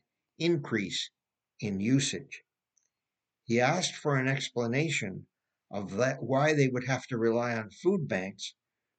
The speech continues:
when I R C C provides funding to supply meals. Jugli said food security programs really try not to present many barriers for people. They just say, "If you come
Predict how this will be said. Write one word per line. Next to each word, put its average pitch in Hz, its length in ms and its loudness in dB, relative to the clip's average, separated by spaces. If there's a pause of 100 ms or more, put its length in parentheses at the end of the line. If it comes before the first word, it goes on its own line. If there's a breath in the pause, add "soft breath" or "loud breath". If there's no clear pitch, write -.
when 117 420 -2
I 135 220 2
R 123 240 2
C 117 320 0
C 165 460 2
provides 117 580 -2
funding 113 540 0 (640)
to 120 100 0
supply 113 400 -2
meals. - 480 -6 (1120)
Jugli 160 340 2
said 113 440 0
food 202 320 0
security 147 500 2
programs 110 720 -4 (440)
really 175 480 6
try 135 380 2
not 123 420 -2
to 139 120 -6
present 123 520 -4
many 120 280 -2
barriers 127 680 0
for 143 120 -6 (120)
people. - 360 -10 (760)
They 101 180 -4
just 143 360 2
say, 139 220 4
"If 117 280 -4
you 104 120 -4
come 175 560 -2